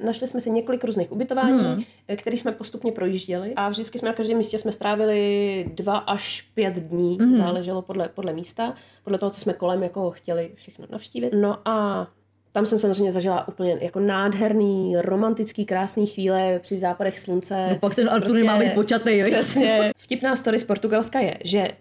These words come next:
Speaker 1: proč jsme vybrali Portugalsko? Portugalsko bylo vybráno proto, že přítel zjistil, že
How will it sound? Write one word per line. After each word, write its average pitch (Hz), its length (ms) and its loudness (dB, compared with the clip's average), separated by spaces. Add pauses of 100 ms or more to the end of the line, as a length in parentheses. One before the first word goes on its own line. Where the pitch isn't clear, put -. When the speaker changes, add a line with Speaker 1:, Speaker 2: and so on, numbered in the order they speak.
(260)
Speaker 1:
proč 202 200 0
jsme 294 220 0
vybrali 220 340 2
Portugalsko? 202 680 -2 (200)
Portugalsko 320 520 -2
bylo 277 120 2
vybráno 247 400 2
proto, 156 360 -4
že 185 120 0
přítel 277 500 -2
zjistil, - 540 -4 (560)
že 185 360 -2